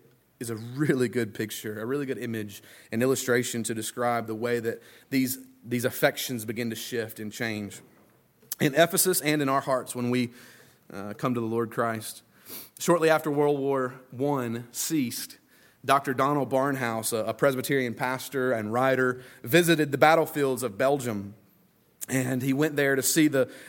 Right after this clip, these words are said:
the great sights of German retreat as the war ended and the, the Germans retreated.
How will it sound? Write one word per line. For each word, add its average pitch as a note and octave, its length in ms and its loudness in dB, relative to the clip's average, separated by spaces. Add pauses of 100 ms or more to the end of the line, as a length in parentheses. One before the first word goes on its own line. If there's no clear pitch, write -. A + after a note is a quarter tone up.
the C3 80 4
great D3+ 300 4
sights D3+ 480 2
of B2+ 360 0
German D#3+ 320 4
retreat D3+ 480 -2
as A#2+ 200 -2
the C3 80 0
war D#3 260 4
ended D3 320 0
and B2 160 -2
the, A#2+ 80 -4
the B2 160 -4
Germans C3 460 2
retreated. C3+ 460 2